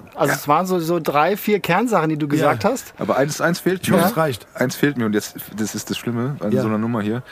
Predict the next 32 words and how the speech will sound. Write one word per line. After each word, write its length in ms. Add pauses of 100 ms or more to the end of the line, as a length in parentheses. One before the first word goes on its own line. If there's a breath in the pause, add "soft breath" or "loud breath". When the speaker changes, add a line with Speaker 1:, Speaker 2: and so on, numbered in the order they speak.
(100)
Speaker 3:
Sag. 120
Speaker 2:
Jetzt 80
fehlt 140
mir 80
ein 40
Begriff, 300
aber 160
Gordon, 180
du 60
hilfst 200
mir 80
bestimmt 360
gleich. 240 (680 loud breath)
Weil 140
für 140
mich 380
war 160
das 140
der, 240
der 120
Begriff, 340
der 100
dich 220
eigentlich 380 (380 loud breath)
so 640
von 180
meinem 280
ersten, 680
äh, 440 (1000)
Kontakt 520
zu 160
dir 380